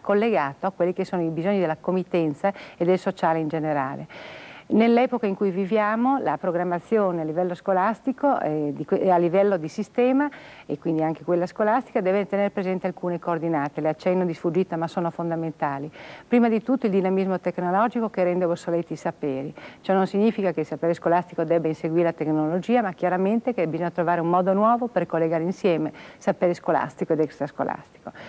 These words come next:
Secondo elemento, eh, la scuola convive all'interno di un ecosistema in cui esistono, esiste una pluralità di agenzie formative, quindi non soltanto c'è un, un'esigenza di mediazione culturale, ma soprattutto quella di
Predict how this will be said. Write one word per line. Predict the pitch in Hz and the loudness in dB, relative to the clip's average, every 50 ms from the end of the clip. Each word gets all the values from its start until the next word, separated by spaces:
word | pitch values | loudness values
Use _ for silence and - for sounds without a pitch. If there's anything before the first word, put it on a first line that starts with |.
| - - | -18 -16
Secondo | - - - 226 - 240 240 233 233 | -8 0 0 2 2 4 2 4 4
elemento, | 226 233 233 233 240 254 254 254 - 302 294 269 - - - | 4 2 2 2 4 2 2 2 2 0 0 0 -2 -6 -6
eh, | - 170 175 175 170 165 165 165 | -2 0 0 2 2 2 2 2
la | 160 160 170 | 0 0 -2
scuola | - - - 190 185 185 196 220 240 233 - - - - - | -4 -2 2 2 4 4 4 2 2 -2 -4 -10 -18 -8 0
convive | - 226 214 208 175 208 220 233 240 262 269 - - | 2 2 2 2 2 0 2 2 2 2 2 0 0
all'interno | - 151 160 175 165 - 202 196 190 185 | -2 -2 -2 -2 0 0 0 0 0 0
di | 175 | 0
un | 170 170 170 | 0 -2 -2
ecosistema | 165 - - - - 196 - - - 226 247 262 254 | -4 -6 -8 -6 -6 -6 -4 -2 0 0 2 2 2
in | 247 233 | 0 0
cui | - - 240 262 285 277 - - - - - - | 0 2 2 2 2 2 -2 -8 -18 -18 -8 0
esistono, | - 220 202 190 254 262 262 - - 294 294 285 285 294 294 277 - - - | 2 2 4 4 4 2 2 2 2 2 4 4 4 4 4 2 0 0 -2
esiste | 196 147 170 202 202 - - 269 | -2 0 0 -2 -2 -2 -2 -2
una | 247 240 233 | 0 0 0
pluralità | - 233 220 226 226 226 202 - 214 202 | 0 0 0 2 0 0 0 0 0 0
di | 180 196 | 0 0
agenzie | 190 185 190 185 - - 180 170 | -2 -2 -4 -4 -2 -2 -4 -4
formative, | - - 180 170 170 175 - - - 160 151 151 156 160 | -4 -6 -8 -6 -6 -8 -8 -8 -8 -8 -6 -6 -8 -6
quindi | - - 202 196 185 160 156 151 - - - - - - | -2 0 0 2 2 0 -2 -6 -8 -14 -20 -16 -8 -4
non | 175 185 | -4 -2
soltanto | - 190 170 - 208 208 208 190 196 | -2 -2 0 0 0 0 0 -2 -4
c'è | - - 190 175 170 175 | -6 -4 -2 -2 0 -2
un, | 165 165 160 160 156 156 156 147 - - - - | -2 -2 -2 -2 -2 -4 -4 -6 -8 -12 -14 -4
un'esigenza | - 185 190 190 190 185 160 202 214 214 - 202 | 0 2 4 4 4 4 2 2 2 2 0 0
di | 170 170 | -2 0
mediazione | 175 170 165 160 156 - - 202 196 190 | 0 0 0 -2 -2 -2 0 0 0 0
culturale, | 190 202 196 - - 226 240 254 269 | 0 -2 -4 -2 0 0 2 2 0
ma | 233 202 196 | 0 -2 -4
soprattutto | - - 208 - - 240 - - 180 160 - - 233 | -4 -6 -10 -6 -6 -6 -4 -4 -4 -4 -2 -4 -4
quella | - - 220 247 240 247 247 | 0 2 0 2 2 0 0
di | 190 214 262 | 2 2 2